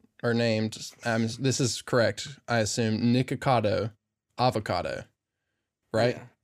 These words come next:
Speaker 2: yeah.
Speaker 1: That's the full thing? Okay.
Speaker 2: He doesn't have as much, <clears throat> uh, doesn't have as much clout as we do, but
Speaker 1: Does not, is not cl-, a clout god, edgelord, such as ourselves.
Speaker 2: Right. Did you say
Speaker 1: Anyway, so
Speaker 2: edgelord?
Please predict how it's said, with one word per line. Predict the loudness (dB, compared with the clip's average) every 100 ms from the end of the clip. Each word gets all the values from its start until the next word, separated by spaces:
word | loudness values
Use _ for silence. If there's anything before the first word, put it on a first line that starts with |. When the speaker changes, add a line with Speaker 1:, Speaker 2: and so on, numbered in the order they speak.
| -18
Speaker 2:
yeah. | -8
Speaker 1:
That's | -6 -4
the | -4
full | 0 2
thing? | 2 0 -2 -2
Okay. | 0 2 0 -2 -18 _ _
Speaker 2:
He | -6
doesn't | -4 -2
have | -4
as | -4
much, | 2
<clears throat> | 4 4
uh, | 4 6
doesn't | 6 6
have | 4
as |
much | 2 0 -2
clout | 4 4 4
as | 0 2
we | 4
do, | 4 -2 -6 -8 -14
but | -6 -6 -6 _ _ -14 0
Speaker 1:
Does | 2 2
not, | 2 2 2
is | -2 -2 2
not | 2 0 -2
cl-, | -4 -2
a | -4
clout | 0 0 0 0
god, | 2 2 2 0
edgelord, | -2 0 0 0 0 -4
such | -4 -4 -2
as | -4
ourselves. | -2 -2 -2 -4 -6
Speaker 2:
Right. | -4 -4 -4 -12 -2
Did | 2
you | 6
say | 6 6 4 -4
Speaker 1:
Anyway, | -4
so | 2 4 4
Speaker 2:
edgelord? | 4